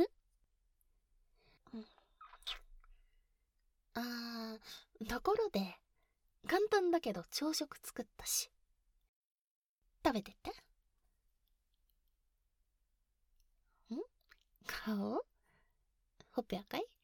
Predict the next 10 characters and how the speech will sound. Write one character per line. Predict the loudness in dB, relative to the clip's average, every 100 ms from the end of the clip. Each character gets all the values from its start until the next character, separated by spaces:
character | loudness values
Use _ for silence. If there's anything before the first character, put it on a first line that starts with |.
| _ _ _ _ _ _ _ -4
<laughs> | 2 4 4 -2 -10 -6 0 2 2 _ -6
あ | -4 -2 -4 -2
ー、 |
こ | 0
れ | 0
か。 | 2 4 4
さ | 4 4 4 2 -4 -16 -12 -8 -8 -8 -12 _ _ -2 0 0 -2
っ | -4
き | -4
さ、 | -2 0 0 2 0 0 -6